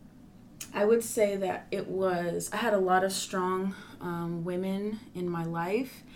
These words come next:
and, you know, like, f-, I'll speak, I'll speak partially for the Black community. I feel like there are,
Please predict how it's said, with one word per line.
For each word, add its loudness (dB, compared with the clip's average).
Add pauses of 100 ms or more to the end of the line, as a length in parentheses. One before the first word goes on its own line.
(580)
and, 2 (1600)
you 6
know, 8
like, 2 (420)
f-, -10
I'll 8
speak, 4 (540)
I'll 6
speak -2
partially 2
for -4
the -2
Black -2
community. -2
I -4
feel -8
like -4
there -4
are, -6